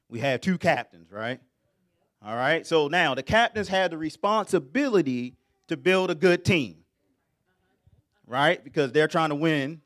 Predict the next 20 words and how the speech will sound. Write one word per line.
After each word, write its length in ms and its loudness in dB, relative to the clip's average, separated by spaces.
this 180 -12
game, 440 -4
right? 340 -10
So 300 4
it's 120 0
important 720 0
who 220 4
that 200 6
captain 380 0
picks. 440 0
So 140 -6
sometimes 680 2
it 140 0
may 180 -4
not 160 0
always 340 2
be 220 -6
about 420 0
direct 380 -2
skill. 480 -6